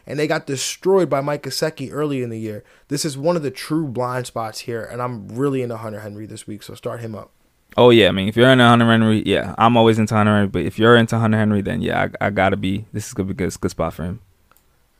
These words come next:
Speaker 1: Hey, look, man, the reasons why I'm, the reason why I've been giving Hunter Henry slack is not because I think he's a slouch, right? I'm
Speaker 2: I know,
Speaker 1: giving
Speaker 2: it's
Speaker 1: Hunter
Speaker 2: where his
Speaker 1: Henry
Speaker 2: A D P
Speaker 1: slack.
Speaker 2: was. It's all A D P.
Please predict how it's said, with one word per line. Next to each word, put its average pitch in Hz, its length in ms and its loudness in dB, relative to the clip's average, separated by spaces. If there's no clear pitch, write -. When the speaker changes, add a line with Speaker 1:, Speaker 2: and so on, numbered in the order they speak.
Speaker 1:
Hey, 220 120 -2
look, 214 260 0
man, 131 260 -6
the 139 140 -4
reasons 196 400 -2
why 139 280 0
I'm, 123 140 -4
the 139 120 -6
reason 208 260 -2
why 185 140 4
I've 160 80 0
been 143 180 -4
giving 135 220 -4
Hunter 131 220 -4
Henry 127 320 -6
slack 135 420 -2
is 123 120 -8
not 165 220 -2
because 135 320 -4
I 123 80 -4
think 135 220 -10
he's 123 180 -10
a 98 120 -14
slouch, 120 580 -10
right? 123 280 -2
I'm 127 160 -4
Speaker 2:
I 135 40 6
know, 135 140 8
Speaker 1:
giving 110 80 4
Speaker 2:
it's 101 100 -4
Speaker 1:
Hunter 113 120 2
Speaker 2:
where 107 100 4
his 104 100 2
Speaker 1:
Henry 110 120 4
Speaker 2:
A - 40 2
D 110 60 4
P 107 40 4
Speaker 1:
slack. 123 220 4
Speaker 2:
was. 82 260 -2
It's 117 80 -6
all 110 140 8
A 107 120 6
D 104 80 -4
P. - 260 -8